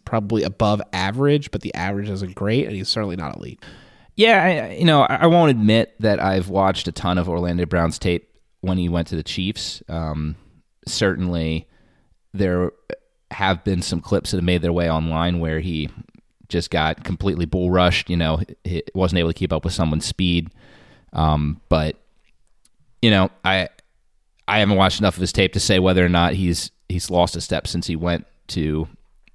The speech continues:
Speaker 2: Kansas City, left Baltimore. So I see that argument. Um, you know, I, at the end of the day, though, it is still just one move. I think that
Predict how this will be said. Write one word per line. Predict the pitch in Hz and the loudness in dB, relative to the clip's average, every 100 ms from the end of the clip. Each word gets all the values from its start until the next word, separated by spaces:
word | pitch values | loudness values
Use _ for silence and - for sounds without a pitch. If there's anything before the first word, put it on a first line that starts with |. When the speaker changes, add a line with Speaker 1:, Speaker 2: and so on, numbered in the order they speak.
| _ | _
Speaker 2:
Kansas | - 87 78 | -4 -2 -2
City, | - 92 85 | -2 0 0
left | 85 80 - | -2 -4 -2
Baltimore. | 82 82 78 78 80 | -2 -2 -2 -2 -4
So | 82 - 76 76 - _ _ _ _ _ _ _ - | -6 -4 -2 -4 -8 _ _ _ _ _ _ _ 0
I | 147 | 2
see | 208 | 6
that | 185 147 | 6 8
argument. | 131 135 139 - | 6 6 2 2
Um, | - 117 113 110 - - - - - _ _ _ _ _ _ _ | 4 6 8 6 4 -2 -12 -20 -20 _ _ _ _ _ _ _
you | 120 110 | 2 6
know, | 101 95 117 - | 6 4 0 -2
I, | 110 110 - _ - | 0 0 -4 _ -2
at | 123 | 2
the | 117 | 4
end | 110 | 4
of | 104 | 4
the | 101 | 2
day, | 101 | 4
though, | 98 98 | 4 4
it | |
is | 101 | 2
still | - 104 95 | 0 0 0
just | 95 92 - - _ _ _ - | 0 -4 -6 -12 _ _ _ -6
one | 101 98 92 | 0 2 2
move. | 90 92 87 | 2 2 0
I | 69 | -2
think | - 95 85 - | -2 -2 -2 0
that | 90 85 - | 2 2 2